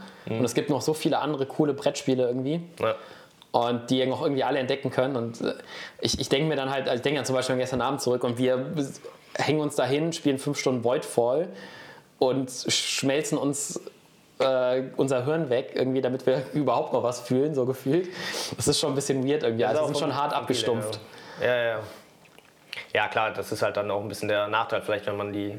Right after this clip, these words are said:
Speaker 1: aktuellen Brettspiele, ähm, sich anschaut, dass es halt einfach von den Regeln her, oder ist halt auch eine,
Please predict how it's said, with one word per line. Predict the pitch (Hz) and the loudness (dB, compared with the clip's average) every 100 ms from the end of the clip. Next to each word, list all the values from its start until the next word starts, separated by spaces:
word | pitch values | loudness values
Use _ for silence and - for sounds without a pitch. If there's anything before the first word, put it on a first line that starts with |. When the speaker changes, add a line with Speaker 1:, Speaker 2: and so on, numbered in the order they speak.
| 123 | -2
Speaker 1:
aktuellen | 131 - 139 131 | 0 2 0 0
Brettspiele, | 123 123 131 123 123 123 - - - - - - - | -2 0 0 2 2 0 -14 -20 -20 -20 -20 -8 -4
ähm, | 113 110 110 110 110 113 - - - | 0 0 -2 -4 -6 -10 -18 -16 -4
sich | 120 | 0
anschaut, | 127 123 107 117 113 | 0 -2 2 2 2
dass | 104 | -2
es | 104 | -2
halt | 104 | 0
einfach | 98 98 | 0 -4
von | 95 107 | -4 -4
den | 104 | 0
Regeln | 110 104 101 | 0 0 0
her, | 104 104 104 - | -2 -2 -8 -8
oder | - 101 | -2 0
ist | 98 | 0
halt | 104 - | -2 -2
auch | - - | -6 -6
eine, | 101 | -8